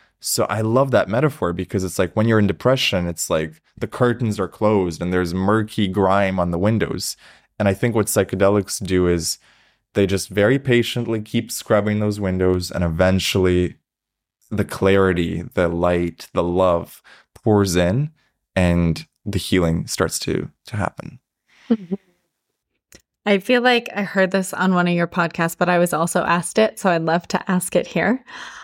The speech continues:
Speaker 2: Um, do you think every single person on the planet should take psychedelics?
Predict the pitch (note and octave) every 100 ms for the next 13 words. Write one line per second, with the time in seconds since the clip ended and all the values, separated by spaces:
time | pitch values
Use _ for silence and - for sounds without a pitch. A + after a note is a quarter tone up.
0 | _ G3+ G3 F#3 F3 F3+ G#3+ B3 B3 A3+
1 | - F#3 F#3+ - G3 E3+ - - B3 B3
2 | G3+ E3+ - F3+ E3 - F#3+ F3 D#3+ -
3 | - - D#3 - E3 - - - F3 D#3+
4 | - - - - -